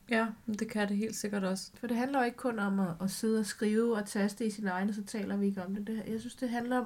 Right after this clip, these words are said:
Speaker 2: meget om, at man skal tale om det, man får skrevet, fordi at, som du siger, vores historier kommer vidt forskelligt ud,
Speaker 1: Mhm.
Speaker 2: selvom det er samme emne.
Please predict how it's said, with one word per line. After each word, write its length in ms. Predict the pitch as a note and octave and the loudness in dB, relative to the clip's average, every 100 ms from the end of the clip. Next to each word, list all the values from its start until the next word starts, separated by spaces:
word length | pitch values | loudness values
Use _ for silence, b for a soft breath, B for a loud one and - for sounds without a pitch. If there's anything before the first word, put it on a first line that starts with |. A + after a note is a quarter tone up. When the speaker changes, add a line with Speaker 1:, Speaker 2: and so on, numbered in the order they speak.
| G#3 | -2
Speaker 2:
meget 400 | A3 G3+ G3 A#3+ | -2 0 2 2
om, 160 | A3 A3 | 0 0
at 60 | |
man 140 | G#3+ G3 | 4 2
skal 200 | G3 G3 | 2 -2
tale 320 | G#3+ G3 A#3 | 2 4 4
om 80 | A3+ | 2
det, 140 | G#3+ | 0
man 140 | G#3+ G#3+ | 0 0
får 160 | F#3+ | -2
skrevet, 600 | F#3+ - F3 F3+ A3 A#3+ | -2 -2 -2 2 2 2
fordi 340 | - G#3+ G3 F#3 | -2 2 2 2
at, 80 | G3 | -4
som 220 | - G3 | 0 2
du 100 | G3 | 2
siger, 340 | G3+ A3+ G#3+ A3+ B B B B B B | 2 2 2 2 B B B B B B
vores 280 | G3 B3 C4+ | 6 6 6
historier 560 | G#3+ - G3+ F3+ G3+ G3+ - G#3+ - | -2 2 2 4 4 2 -8 -16 2
kommer 260 | G#3 F#3 | 4 4
vidt 220 | E3+ E4 - | 4 2 4
forskelligt 440 | C#4+ - B3 G3 | 0 4 6 6
ud, 200 | F3 E3+ | 4 2
Speaker 1:
Mhm. 440 | F3+ F3+ F3+ G#3 A3+ - | 0 2 6 4 2 -4
Speaker 2:
selvom 320 | - G#3 G3+ | 2 6 6
det 60 | |
er 40 | E3+ | 4
samme 340 | E3+ D3+ F#3 | 2 2 2
emne. 360 | E3 F3 F#3+ | 0 2 4